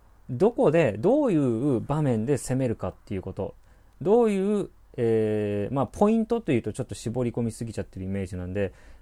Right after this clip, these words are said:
もうちょっともやっとしたこのぐ-、この辺っていうような感覚、この価格帯みたいな、えー、この値段じゃなくて、この、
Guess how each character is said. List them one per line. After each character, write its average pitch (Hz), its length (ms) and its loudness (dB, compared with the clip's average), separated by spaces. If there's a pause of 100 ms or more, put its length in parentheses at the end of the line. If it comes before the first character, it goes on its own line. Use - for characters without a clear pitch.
も 190 120 -2
う - 20 -2
ち 214 60 -2
ょ - 20 -4
っ - 20 -12
と 156 100 2
も 123 180 2
や 139 80 2
っ 139 80 -8
と - 100 -8
し - 80 -8
た 104 100 -6
こ - 180 -8
の 143 140 -2
ぐ-、 143 260 -4
こ 170 140 -4
の 180 120 0
辺 156 220 0
っ - 40 -14 (400)
て 139 80 -4
い 135 60 0
う - 20 0
よ 127 140 0
う 107 40 -2
な 95 80 -6
感 95 220 -6
覚、 95 300 -8 (1200)
こ 165 140 0
の 175 100 0
価 160 140 -4
格 - 260 -2 (100)
帯 123 180 4
み 107 80 -6
た 95 120 -12
い 92 80 -12
な、 92 100 -14 (360)
え 117 120 -4
ー、 - 40 -4
こ 185 140 -2
の 196 100 2
値 165 160 10
段 175 240 4
じ 127 80 0
ゃ - 20 -2
な 180 100 -4
く - 80 -16
て、 - 120 -12
こ 143 140 -4
の、 165 220 -2